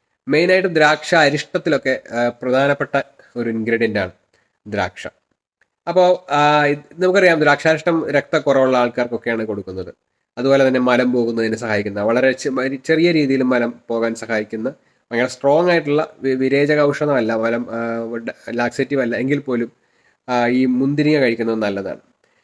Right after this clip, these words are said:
ഞാൻ പലപ്പോഴും ഒരുപാട് പേഷ്യൻസിന് ഇത് പറഞ്ഞു കൊടുത്ത് നല്ല റിസൾട്ട് കിട്ടിയിട്ടുള്ള ഒരു റെമഡിയാണ് ഈ മലബന്ധമുള്ളവർക്ക് ഉണക്കമുന്തിരി വെള്ളത്തിലിട്ട്, ഒരു പത്ത് ഉണക്കമുന്തിരി എടുത്ത് വെള്ളത്തിലിട്ട് കുതിർത്തിട്ട് അത്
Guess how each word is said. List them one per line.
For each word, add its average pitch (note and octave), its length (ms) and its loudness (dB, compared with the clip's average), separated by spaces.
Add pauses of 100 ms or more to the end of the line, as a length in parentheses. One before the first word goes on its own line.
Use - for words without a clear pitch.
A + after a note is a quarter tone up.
(140)
ഞാൻ G3 140 4
പലപ്പോഴും G#3 560 4
ഒരുപാട് F3 500 4
പേഷ്യൻസിന് E3+ 540 2
ഇത് D#3+ 140 0
പറഞ്ഞു C#3 260 4
കൊടുത്ത് C#3 280 2
നല്ല C#3+ 500 2
റിസൾട്ട് D3+ 380 0
കിട്ടിയിട്ടുള്ള B2 440 0
ഒരു A#2+ 160 0
റെമഡിയാണ് A#2 460 0
ഈ G#2+ 80 -2
മലബന്ധമുള്ളവർക്ക് A#2 1000 0 (500)
ഉണക്കമുന്തിരി F3 640 2
വെള്ളത്തിലിട്ട്, C3 600 0
ഒരു A#2 160 -2
പത്ത് C#3+ 300 -2
ഉണക്കമുന്തിരി D3 540 2
എടുത്ത് B2 220 -2
വെള്ളത്തിലിട്ട് A#2+ 580 -2
കുതിർത്തിട്ട് A2+ 560 -6 (580)
അത് D#3 220 0